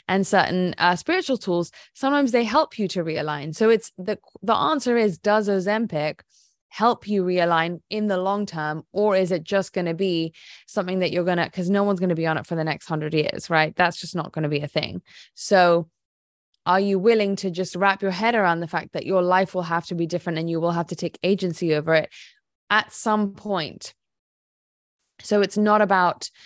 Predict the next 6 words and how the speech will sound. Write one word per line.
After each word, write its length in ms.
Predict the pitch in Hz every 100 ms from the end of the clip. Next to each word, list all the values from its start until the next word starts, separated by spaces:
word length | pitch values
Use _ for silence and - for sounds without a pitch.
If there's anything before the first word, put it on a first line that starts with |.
| - _ -
if 120 | 202
you're 120 | 208
doing 320 | 175 208 208
it 180 | 202 -
to 500 | - 208 190 180 165 - -
completely, 920 | 185 165 196 208 - 185 185 175 175